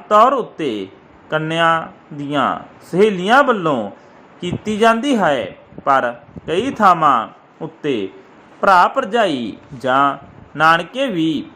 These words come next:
ਇਹ ਰਸਮ ਨਿਭਾਉਂਦੇ ਹਨ। ਡੰਡੀ। ਵਿਆਹ ਤੋਂ ਬਾਅਦ ਕਈ ਕਲੀਰਿਆਂ ਨੂੰ ਸਜਾਵਟ ਵਜੋਂ ਰੱਖ ਲੈਂਦੇ ਹਨ, ਜਦੋਂ ਕਿ ਕਈ ਅਸ਼ੀਰਵਾਦ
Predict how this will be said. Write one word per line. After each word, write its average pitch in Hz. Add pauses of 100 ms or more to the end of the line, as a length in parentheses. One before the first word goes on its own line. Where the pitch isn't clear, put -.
(160)
ਇਹ 151 (220)
ਰਸਮ 135 (320)
ਨਿਭਾਉਂਦੇ 190
ਹਨ। 226
ਡੰਡੀ। 113 (480)
ਵਿਆਹ 175
ਤੋਂ 135 (160)
ਬਾਅਦ 135 (220)
ਕਈ 147 (380)
ਕਲੀਰਿਆਂ 190
ਨੂੰ 143 (340)
ਸਜਾਵਟ 170
ਵਜੋਂ 143 (520)
ਰੱਖ 160
ਲੈਂਦੇ 202
ਹਨ, 156 (480)
ਜਦੋਂ 151
ਕਿ 170 (400)
ਕਈ 160 (560)
ਅਸ਼ੀਰਵਾਦ 185